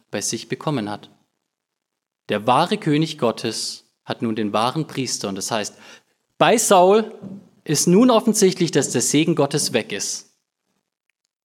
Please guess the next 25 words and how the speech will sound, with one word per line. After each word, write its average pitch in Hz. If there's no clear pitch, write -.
Und 117
bei 101
David 147
ist -
jetzt 127
der 135
Segen. 113
Und 117
wir 127
sehen 202
hier, 190
mit 147
David 202
wird 185
es 170
weitergehen. 143
Und 127
aus 127
Davids 202
Linie 170
wird 123
noch 123
etwas 117
Größeres 127
entstehen. 101